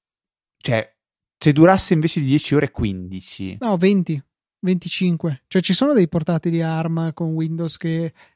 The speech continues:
Speaker 2: dichiarano tipo ventiquattro ore di batteria.
Speaker 1: Eh, no, è quello, o fai, o fai un salto importante, cioè una roba del tipo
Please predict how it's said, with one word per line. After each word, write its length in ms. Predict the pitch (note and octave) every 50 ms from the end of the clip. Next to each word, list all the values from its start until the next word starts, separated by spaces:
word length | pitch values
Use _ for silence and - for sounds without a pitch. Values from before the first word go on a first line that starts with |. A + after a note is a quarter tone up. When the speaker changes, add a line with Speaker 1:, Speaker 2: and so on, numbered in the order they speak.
| _ _
Speaker 2:
dichiarano 580 | _ A#3 F#3 F3+ D3+ E3+ E3+ E3+ E3+ E3+ E3 D#3
tipo 200 | - D#3 E3+ E3
ventiquattro 580 | D#3 D#3 D#3 D3 D#3+ - E3+ D3+ - F3 E3+
ore 140 | D#3+ D#3+ D#3+
di 80 | E3 E3
batteria. 580 | E3 E3+ D3 - - E3+ E3 E3 D#3+ E3 F3 - _ _ _ _
Speaker 1:
Eh, 180 | - C#3 B2 - -
no, 120 | D3+ D3 C#3
è 60 | B2+
quello, 320 | - E3+ E3 C#3+ - _ _ _ _
o 140 | - F3+ G3+ G#3+
fai, 180 | - D#3+ C3+ -
o 120 | - F#3
fai 140 | G3+ - G#3+
un 160 | D3 B2+ A#2+
salto 400 | A2 - - A2+ A#2 A2+ - -
importante, 960 | A2+ A2 G#2+ G2 - G2 F#2+ - - F2 F2+ F#2 G2 G2 - - A#2+ D3+ - _ _ _
cioè 140 | _ - G2
una 120 | F#2 F#2+ G2
roba 180 | G2 F#2 G2
del 220 | F#2+ G2 G2 F2+ -
tipo 300 | - G#2 G#2 F#2 -